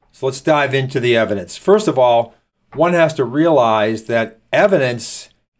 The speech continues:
in the standard of care, the usual doctors,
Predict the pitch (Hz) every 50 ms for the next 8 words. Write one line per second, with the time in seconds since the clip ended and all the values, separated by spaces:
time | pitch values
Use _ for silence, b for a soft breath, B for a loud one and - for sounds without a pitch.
0 | _ _ - 131 131 131 117 110 - - 151 151 160 160 151 143 143 143 - 151
1 | 139 131 131 120 113 113 107 117 135 135 135 147 139 123 131 131 131 131 131 131
2 | - 113 104 104 101 - -